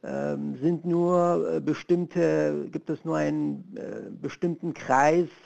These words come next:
von, von Personen oder von Institutionen, die, ähm, antragsberechtigt sind, also das Verfahren einleiten können. Und, äh, im konkreten Fall, äh, wird das Verfahren eingeleitet,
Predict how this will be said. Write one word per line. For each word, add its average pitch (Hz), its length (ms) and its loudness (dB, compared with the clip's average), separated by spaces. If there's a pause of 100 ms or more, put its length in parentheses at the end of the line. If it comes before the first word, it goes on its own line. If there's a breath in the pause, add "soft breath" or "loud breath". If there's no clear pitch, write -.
(100)
von, 139 400 -4
von 135 180 -8
Personen 165 880 0
oder - 180 -10
von 143 180 -10
Institutionen, 76 1000 -6
die, 67 340 -6 (580 soft breath)
ähm, 135 680 -8
antragsberechtigt 139 1040 -2
sind, - 180 -16
also 120 200 -10
das 123 160 -6
Verfahren 123 420 0
einleiten 117 580 -6
können. - 460 -16
Und, 135 560 -8
äh, - 300 -10 (400 loud breath)
im 135 80 -6
konkreten 156 560 2
Fall, 190 720 2
äh, 165 520 0
wird 170 200 -4
das 165 140 -2
Verfahren - 720 -4
eingeleitet, 160 1000 -4